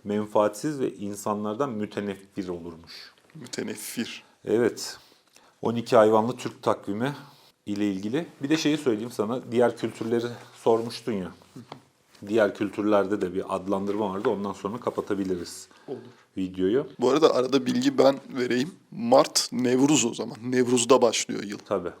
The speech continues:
Speaker 2: Evet.
Speaker 1: O da biliyorsun ki Türklerin bayramı.
Speaker 2: Evet.
Speaker 1: Yani ben o konuda bir ihtilaf yok diye bir şey de inmedim.
Speaker 2: Tabii ki.
Speaker 1: Ha, tamam.
Speaker 2: Sadece böyle genç izleyicilerimiz bilmiyorsa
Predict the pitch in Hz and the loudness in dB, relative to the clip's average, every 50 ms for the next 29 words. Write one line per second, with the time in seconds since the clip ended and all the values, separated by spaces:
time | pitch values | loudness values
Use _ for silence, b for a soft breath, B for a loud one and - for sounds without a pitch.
0 | _ _ _ _ _ _ - - 117 - - - 90 98 92 95 92 95 95 92 | _ _ _ _ _ _ -20 -20 -20 -10 -8 -4 -4 -2 -4 -4 -4 -4 -6 -6
1 | - - 98 - 143 - - - - - 107 104 107 107 95 87 85 82 85 82 | -8 -12 -12 -12 -10 -8 -8 -8 -6 -4 -4 -4 -4 -4 -4 -4 -4 -6 -8 -12
2 | 80 - - _ - 123 117 - - - _ - - - 95 92 90 92 92 92 | -16 -18 -12 _ -6 -6 -6 -8 -12 -16 _ -20 -14 -10 -10 -8 -6 -6 -6 -6
3 | 92 92 90 - - - - - - 98 92 92 95 98 92 95 95 90 - - | -6 -6 -6 -8 -10 -14 -20 -10 -8 -8 -6 -6 -6 -6 -6 -6 -8 -10 -10 -8
4 | 95 98 98 95 - 123 123 - - 101 87 85 - - 87 85 80 85 85 85 | -6 -6 -4 -4 -6 -8 -8 -8 -8 -8 -8 -8 -8 -10 -10 -8 -8 -8 -10 -10
5 | 82 85 82 82 82 - - _ _ _ _ - - - _ _ _ _ _ _ | -12 -14 -16 -16 -18 -20 -20 _ _ _ _ -20 -20 -20 _ _ _ _ _ _
6 | - - - - - - - - 92 90 87 85 - - 82 85 82 - _ _ | -6 -6 -6 -6 -8 -12 -14 -14 -14 -14 -14 -14 -14 -18 -20 -20 -20 -20 _ _
7 | _ - - - 139 120 110 110 113 127 127 - - - - _ - 107 104 101 | _ -4 -2 2 4 4 4 4 6 6 6 6 4 -2 -12 _ -2 -2 0 0
8 | 107 101 92 104 110 113 - - 123 107 107 110 107 104 107 101 107 107 107 110 | -2 -2 -2 -2 -2 0 -2 -2 -2 -2 -2 -2 -2 -4 -4 -4 -4 -4 -4 -4
9 | 110 104 107 - 113 110 117 110 110 104 104 - - - 117 | -6 -6 -6 -6 -6 -4 -2 -2 -2 -2 -2 -2 -2 -2 -4